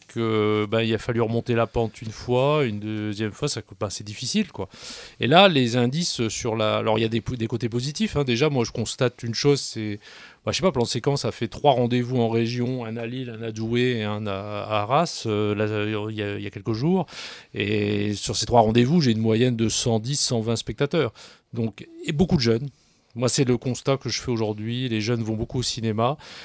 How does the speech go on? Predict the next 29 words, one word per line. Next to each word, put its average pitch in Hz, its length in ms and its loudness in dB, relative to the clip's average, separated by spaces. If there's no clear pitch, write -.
On 113 80 4
a 113 80 6
perdu 170 420 6
une 170 80 6
grande 143 220 2
partie 151 240 4
du 143 100 -2
public 139 260 -4
senior 160 440 2
qui 151 80 0
a - 20 4
une 127 140 -2
tendance 170 480 2
à - 20 6
revenir 143 640 2
depuis 131 480 -4
la, 110 760 4
la 113 80 2
rentrée 117 260 -2
de 117 60 -4
septembre. 117 420 -2
C'est-à-dire 110 240 -4
qu'il - 80 -8
y 117 40 -4
a - 20 -4
des 110 100 -2
films 123 280 -4
comme, 110 260 0
euh, 104 100 0